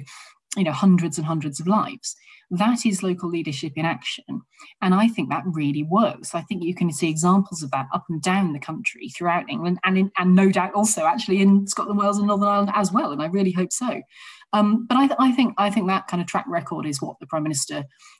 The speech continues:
you know, will have been thinking of in his speech, a-, and where we can do so much more.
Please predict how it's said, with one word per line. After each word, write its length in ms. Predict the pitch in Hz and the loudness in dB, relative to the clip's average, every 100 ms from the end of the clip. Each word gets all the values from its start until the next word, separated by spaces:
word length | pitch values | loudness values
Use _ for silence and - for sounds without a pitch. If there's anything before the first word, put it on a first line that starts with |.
| - | -6
you 80 | |
know, 100 | 151 | -4
will 160 | 151 160 | 0 -2
have 120 | 143 | 0
been 360 | 156 147 143 135 - _ _ _ - - | 0 2 2 0 -8 _ _ _ -14 -2
thinking 320 | 175 - 175 | 0 0 0
of 220 | 151 143 | 0 -2
in 140 | 156 | -6
his 120 | 139 143 | -4 -4
speech, 460 | - 160 - - - - - | -2 -4 -6 -14 -18 -18 -6
a-, 80 | 208 208 | -6 -2
and 220 | 196 185 | 2 2
where 200 | 190 196 | 4 2
we 140 | 190 190 | 4 2
can 220 | 185 180 | 4 4
do 160 | 190 | 4
so 300 | 185 - 202 | 4 2 2
much 420 | 190 185 175 170 - | 4 6 4 0 -2
more. 340 | 185 - - | -2 -4 -12